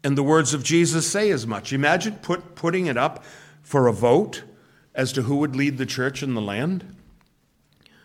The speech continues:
Hope it wouldn't be a popular vote. So we read this from, from Matthew's gospel. Jesus called them to himself, and he said, "You know that the rulers of the Gentiles lord it over them,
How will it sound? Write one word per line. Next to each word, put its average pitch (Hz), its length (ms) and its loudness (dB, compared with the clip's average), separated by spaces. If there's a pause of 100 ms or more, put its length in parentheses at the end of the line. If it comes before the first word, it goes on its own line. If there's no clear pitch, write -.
(420)
Hope 117 200 -2
it 120 60 -2
wouldn't 131 200 2
be 135 80 4
a 127 40 4
popular 135 420 2
vote. 92 380 -6 (2750)
So - 140 -4
we 170 120 6
read 185 220 4
this 190 220 4
from, 107 280 -4 (840)
from 120 240 -6
Matthew's 127 400 -2
gospel. 110 420 -6 (840)
Jesus 165 420 0
called 185 360 2
them 190 180 2
to 170 220 0
himself, 131 580 0
and 117 100 -4
he 117 80 -2
said, 117 380 -2
"You 139 120 -2
know 170 220 2
that 165 160 -2
the 147 80 0
rulers 175 480 0
of 113 160 -2
the 120 80 -4
Gentiles 110 680 -2
lord 123 260 -2
it 113 100 -4
over 101 200 -4
them, 90 400 -8